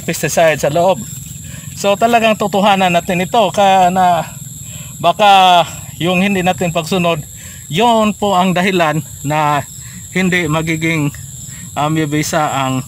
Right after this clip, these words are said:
produktong ito. O, lagyan natin ng detergent. Ah, at saka, lagyan natin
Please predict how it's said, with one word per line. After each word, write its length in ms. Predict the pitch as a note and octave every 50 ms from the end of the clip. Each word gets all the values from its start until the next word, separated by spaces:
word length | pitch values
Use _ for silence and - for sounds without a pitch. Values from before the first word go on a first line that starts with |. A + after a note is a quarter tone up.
| - -
produktong 480 | C3+ C3 C3 C#3 B2+ - C3 B2+ A#2+
ito. 180 | - - G#2+ G2+ - - - - - - - - - - - - - - - - -
O, 260 | B2 C3+ D3 B2 D#2+ - B2+
lagyan 320 | B2+ A#2+ C3 D#3 D#3+ D#3+
natin 260 | E3 - F#3 F#3 F3+
ng 140 | F3+ F#3 F3+
detergent. 560 | G3+ F#3+ B3+ A#3+ A3+ F3+ G#3 G#3 G#3 G3+ - - - - - - - - - - - - - - - - - - - - - - - - - - - - - - - - - - - - - - - - - - - - - - - - - - - - - - - - - - - - - - - - - - - - - -
Ah, 320 | - G#2 G2+ G2+ G2+ G2+ G2 - - - - - - - - - - - - - -
at 140 | - E3+ E3+
saka, 260 | - A3+ G#3+ G#3 G3+ G3 G3 F#3+ F#3+ F#3 F3+ F3+ A3 - - - - - - - - - - - - - - - - - - -
lagyan 480 | B2+ C#3 D#3 F3 E3+ F#3 F3+ F3 F3 E3+
natin 540 | F3 F3 E3+ - F3+ E3+ E3 E3 D#3+ D#3+